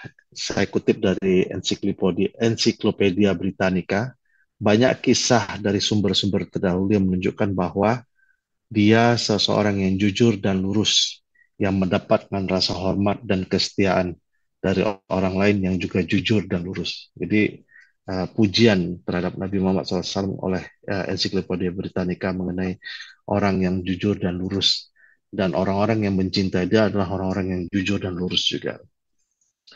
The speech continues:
Apa, eh, pembicaraan kita hari ini adalah,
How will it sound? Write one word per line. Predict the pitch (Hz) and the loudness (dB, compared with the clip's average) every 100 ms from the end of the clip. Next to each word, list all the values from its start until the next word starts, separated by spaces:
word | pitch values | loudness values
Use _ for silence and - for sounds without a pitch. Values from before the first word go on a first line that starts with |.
| _ _ _ _ | _ _ _ _
Apa, | 101 123 113 101 - _ _ - | -2 2 2 2 -6 _ _ -2
eh, | 98 95 _ | -2 -4 _
pembicaraan | - 95 87 92 90 92 | -4 -4 0 -2 0 -4
kita | - | -2
hari | 92 90 95 | -4 -2 -2
ini | 110 | 0
adalah, | 95 98 107 - | 2 2 0 -4